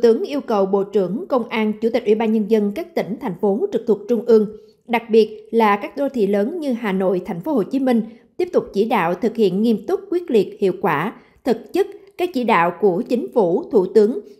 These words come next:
nhất là chỉ thị số không một về tăng cường công tác phòng cháy chữa cháy trong tình hình mới. Bộ trưởng Công an, Chủ tịch Ủy ban Nhân dân các tỉnh, thành phố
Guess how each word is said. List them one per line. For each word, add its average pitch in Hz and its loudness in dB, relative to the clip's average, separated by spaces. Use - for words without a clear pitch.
nhất 392 2
là 220 0
chỉ 190 -2
thị 185 0
số 320 -6
không 233 -4
một 185 0
về 233 4
tăng 247 -4
cường 185 -2
công 226 -4
tác - -8
phòng 185 -4
cháy 220 -2
chữa 190 4
cháy 202 -2
trong 214 -2
tình 202 -4
hình 170 -4
mới. 175 2
Bộ 214 8
trưởng 208 2
Công - -4
an, 226 -2
Chủ 208 2
tịch 226 -4
Ủy 226 2
ban 240 0
Nhân 233 0
dân 220 2
các 339 -8
tỉnh, 143 -2
thành 196 -6
phố 208 2